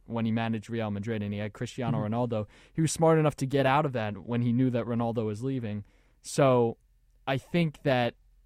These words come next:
Speaker 1: Zidane's not gonna do anything to damage his coaching reputation, like taking on such a project with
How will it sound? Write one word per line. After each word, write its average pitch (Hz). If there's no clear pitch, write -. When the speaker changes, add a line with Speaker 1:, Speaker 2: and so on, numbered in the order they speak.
Speaker 1:
Zidane's 139
not 131
gonna 135
do 127
anything 120
to 113
damage 120
his 113
coaching 123
reputation, 131
like 117
taking 123
on 117
such 120
a 107
project 113
with 110